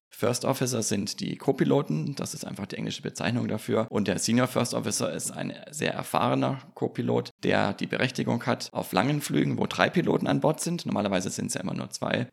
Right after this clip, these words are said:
den Kapitän zu ersetzen, wenn er gerade Pause macht. Denn dann ist ein Bett an Bord, sodass immer einer der Cockpit-Crew sich ausruhen kann. Und wenn der Kapitän gerade nicht auf seinem Platz sitzt und die Führung des Flugzeugs und der Crew übernehmen kann,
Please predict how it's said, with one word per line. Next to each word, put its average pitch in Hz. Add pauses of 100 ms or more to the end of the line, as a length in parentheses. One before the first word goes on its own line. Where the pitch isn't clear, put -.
(100)
den 101
Kapitän 95 (360)
zu -
ersetzen, 135
wenn 101
er -
gerade -
Pause -
macht. - (120)
Denn -
dann 98
ist -
ein -
Bett -
an 127
Bord, 131
sodass -
immer 117
einer 110
der 101
Cockpit-Crew -
sich -
ausruhen 92
kann. -
Und 95
wenn 92
der 95
Kapitän 120
gerade 95
nicht 120
auf -
seinem 95
Platz -
sitzt -
und 113
die 110
Führung 139
des -
Flugzeugs 123
und -
der -
Crew 127
übernehmen 117
kann, 117